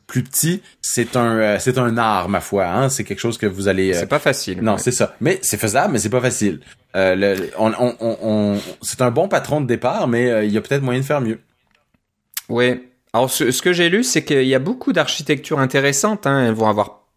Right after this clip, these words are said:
Speaker 2: tout un tas de, de qualités, ça va résoudre tout un tas de problèmes, euh,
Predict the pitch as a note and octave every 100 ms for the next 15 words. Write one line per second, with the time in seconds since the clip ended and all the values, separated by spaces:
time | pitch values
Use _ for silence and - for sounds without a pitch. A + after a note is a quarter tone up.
0 | - - C#3 B2+ B2+ C3+ C3 G#2+ G2 F#2
1 | - G#2+ A2 G2+ - G#2+ B2 B2+ B2+ F2+
2 | F2+ F#2+ F#2 G#2 - - B2+ B2 A2+ -
3 | - A2 A2 A2 A2 G2+ F#2